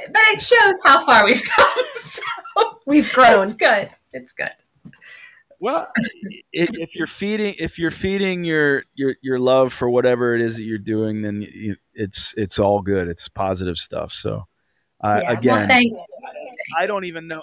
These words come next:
Speaker 3: I didn't even know how to get on here. So you're, you're ahead of me.
Speaker 1: <laughs> Well, thank you so much. I guess we'll let you go 'cause I'm sure you wanna spend some time with your family since you're not always in town. And just, uh, props to you. I'm so happy for you.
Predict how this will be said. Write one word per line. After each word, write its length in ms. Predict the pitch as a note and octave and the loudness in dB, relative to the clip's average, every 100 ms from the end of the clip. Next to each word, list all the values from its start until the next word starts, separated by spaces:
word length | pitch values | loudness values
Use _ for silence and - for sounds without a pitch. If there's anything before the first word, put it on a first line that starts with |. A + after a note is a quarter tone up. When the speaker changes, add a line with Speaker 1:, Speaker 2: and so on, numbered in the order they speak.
| E3+ | -10
Speaker 3:
I 40 | |
didn't 160 | G3+ F#3+ | -10 -10
even 120 | D#3+ | -12
know 120 | D3+ D3 | -6 -4
how 100 | C#3+ | -2
to 80 | |
get 140 | B2+ B2 | -2 0
on 220 | B2 A#2+ | 0 0
here. 260 | G#2+ F#2 F2+ | -4 -6 -6
So 320 | - G2 F#2+ | -2 -2 0
you're, 180 | G#2 G#2 | -4 -6
you're 180 | A2+ G#2+ G#2+ - | -6 -8 -6 -2
ahead 260 | - A2 A#2+ | 0 2 2
of 120 | G#2+ | 2
me. 200 | G#2+ F2+ - | 2 -4 -12
Speaker 1:
<laughs> 40 | - - _ _ _ _ _ _ _ - B4+ - - - - | -20 -20 _ _ _ _ _ _ _ -6 -4 -4 -10 -16 -2
Well, 200 | F#4+ F#4+ | -2 2
thank 280 | G4+ A4+ A#4+ | 2 2 2
you 140 | G4 | 0
so 420 | F#4 - D#4+ F4+ | 0 4 6 6
much. 340 | E4 F4 D#4+ - | 6 6 4 2
I 80 | C4 | -2
guess 260 | F4 F4 - | -2 -4 0
we'll 340 | G4 E4+ - - | 4 4 2 -2
let 240 | C#4 D#4 C4 | 2 2 0
you 160 | A#3 | -2
go 260 | B3 C4+ D4+ | 4 4 4
'cause 160 | C4 | 0
I'm 140 | A3+ G#3+ | -4 -2
sure 160 | C#4 | -2
you 80 | C4 | -2
wanna 140 | B3 A#3 | -2 -2
spend 300 | - B3+ B3 | -2 -2 -2
some 100 | A3+ | -6
time 260 | B3 B3 | -2 0
with 140 | G#3+ G3 | -2 -6
your 100 | G3 | -6
family 460 | C4 B3+ B3+ C4+ | -2 0 2 -2
since 240 | C#4 A3 G#3+ | -4 -6 -4
you're 100 | G#3 | 0
not 220 | G3+ G3+ | 0 0
always 300 | G#3+ G3+ G3 | -2 -4 -6
in 100 | G3 | -6
town. 500 | A3+ C4+ B3+ C#4+ F4 - - - _ _ - | 0 2 2 0 -4 -8 -20 -20 _ _ -2
And 440 | A3 A3 A3+ A3 - | 2 4 2 -2 -8
just, 360 | F#3+ E4 - - _ - | -4 -2 -4 -8 _ -20
uh, 60 | - _ _ _ - | -20 _ _ _ 2
props 400 | D4 E4+ - - | 6 6 2 -4
to 120 | B3 | 0
you. 160 | B3 A3+ | 4 4
I'm 140 | G#3 | 4
so 220 | - D#4+ | 2 2
happy 320 | E4 C4 B3 A3+ | 4 2 2 -4
for 200 | F3+ E3+ | -4 -4
you. 360 | E3 E3 F3+ | -2 -2 -4